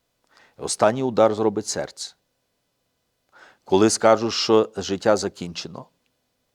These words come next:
все тільки буде починатися. Бог визначив часи і строки, і тому наше життя на землі — це мотивація тверезо думати про смерть,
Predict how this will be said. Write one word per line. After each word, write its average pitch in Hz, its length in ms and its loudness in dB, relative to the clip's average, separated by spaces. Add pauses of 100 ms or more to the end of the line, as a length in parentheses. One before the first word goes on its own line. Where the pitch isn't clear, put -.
(640)
все - 260 -4
тільки 92 340 -12
буде 87 240 -10
починатися. - 760 -16 (1200)
Бог 107 240 6
визначив 120 560 2
часи - 360 -2
і 110 180 -6
строки, - 520 -6 (720)
і 98 120 -6
тому 127 280 0
наше 170 420 2
життя 160 360 -2
на 160 140 -4
землі — 135 480 -6 (840)
це 120 460 4
мотивація 117 1040 2 (720)
тверезо 131 560 4
думати 104 500 -6
про 82 200 -10
смерть, - 580 -8